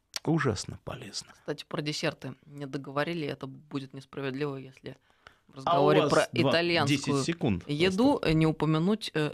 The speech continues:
Speaker 2: джелато страчателло. То самое сливочное мороженое с шоколадной стружкой.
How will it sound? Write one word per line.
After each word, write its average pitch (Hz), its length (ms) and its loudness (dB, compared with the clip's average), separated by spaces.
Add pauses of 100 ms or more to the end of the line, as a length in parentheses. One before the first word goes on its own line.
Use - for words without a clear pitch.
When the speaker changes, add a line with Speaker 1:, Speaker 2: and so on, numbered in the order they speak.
Speaker 2:
джелато 156 760 -2
страчателло. 131 920 -6 (180)
То 139 80 -8
самое 139 340 -2
сливочное 131 440 -8
мороженое 143 500 -2 (340)
с - 60 -20
шоколадной 135 480 -4
стружкой. - 440 -14